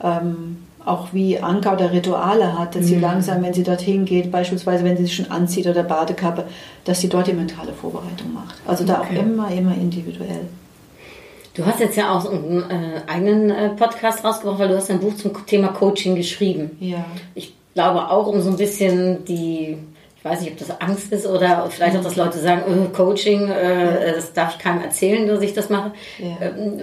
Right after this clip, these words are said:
Speaker 2: was ist deine Intention gewesen? Und vielleicht
Speaker 1: Mhm.
Speaker 2: kannst du da ganz kurz was zu
Speaker 1: Mhm.
Speaker 2: erzählen, weil das dich ja
Speaker 1: Ja.
Speaker 2: wahrscheinlich auch beschäftigt in deinem Arbeitsalltag.
Speaker 1: Absolut, weil das ist also für mich grundsätzlich ein reines Aufklärungsbuch gewesen.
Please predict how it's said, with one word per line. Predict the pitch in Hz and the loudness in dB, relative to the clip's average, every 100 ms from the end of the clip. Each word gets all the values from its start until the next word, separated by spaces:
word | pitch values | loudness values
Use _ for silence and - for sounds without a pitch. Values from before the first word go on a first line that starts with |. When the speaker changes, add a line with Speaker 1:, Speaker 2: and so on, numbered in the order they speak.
| - | 0
Speaker 2:
was | 214 - | 0 0
ist | - | 0
deine | 220 208 | 2 2
Intention | 202 196 185 196 180 | 0 0 0 2 2
gewesen? | 175 180 175 | 2 2 2
Und | 180 175 | 0 -2
vielleicht | 190 185 | -2 -2
Speaker 1:
Mhm. | |
Speaker 2:
kannst | 196 180 | -2 -2
du | |
da | 180 | -2
ganz | 180 185 | -4 -6
kurz | 185 - | -8 -6
was | 180 | -4
zu | 190 | -2
Speaker 1:
Mhm. | 185 | 0
Speaker 2:
erzählen, | 185 180 185 165 156 - | 0 4 2 2 -4 -4
weil | 160 | -4
das | 156 - - | -4 -10 -8
dich | 180 185 | -4 2
ja | |
Speaker 1:
Ja. | 180 | 2
Speaker 2:
wahrscheinlich | 180 185 180 | 4 2 2
auch | - | -2
beschäftigt | - - 196 - - - | -2 -2 -2 -2 -6 -4
in | 180 | 0
deinem | 185 175 175 175 | 2 2 0 0
Arbeitsalltag. | 196 175 156 156 151 196 | -2 -2 -4 -6 -2 -2
Speaker 1:
Absolut, | - 208 185 180 180 | 0 0 2 0 0
weil | 180 | -2
das | 180 180 | -2 -4
ist | 196 - | -6 -2
also | 180 180 | -2 0
für | 196 | 0
mich | 208 - - - - - - 180 - | 0 -2 -8 -20 -20 -18 -14 -14 -4
grundsätzlich | 202 196 202 196 | -2 0 0 0
ein | 185 | 0
reines | 190 196 - | 0 -4 -2
Aufklärungsbuch | 185 185 214 220 - - 240 | -2 -2 -4 -4 -8 -8 -6
gewesen. | 240 226 226 233 | -2 2 2 0